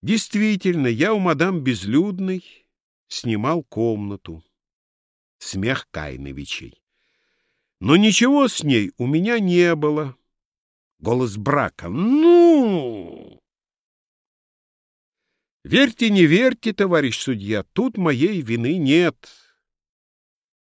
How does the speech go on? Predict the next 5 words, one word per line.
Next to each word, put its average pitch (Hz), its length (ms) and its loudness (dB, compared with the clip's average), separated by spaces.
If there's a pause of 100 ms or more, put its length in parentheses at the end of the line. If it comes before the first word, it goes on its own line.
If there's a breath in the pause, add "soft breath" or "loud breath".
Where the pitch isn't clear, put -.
(160)
Эта 214 260 4
дамочка 185 960 0 (140)
со - 240 -2
всеми 160 420 2
крутила». 98 800 -6